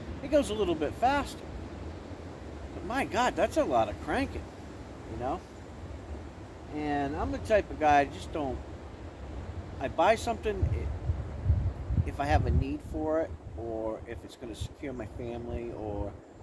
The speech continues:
you know, uh, times of trouble, uh,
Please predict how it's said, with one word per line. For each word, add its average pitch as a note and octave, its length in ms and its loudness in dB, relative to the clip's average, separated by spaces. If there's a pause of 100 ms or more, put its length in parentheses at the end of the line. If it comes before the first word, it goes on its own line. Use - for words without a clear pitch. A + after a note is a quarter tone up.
(640)
you B2 60 -6
know, G#2 340 -2 (460)
uh, E2+ 200 -10 (220)
times C3 540 0 (420)
of - 180 -8
trouble, A#2+ 460 4 (640)
uh, G#2 380 -2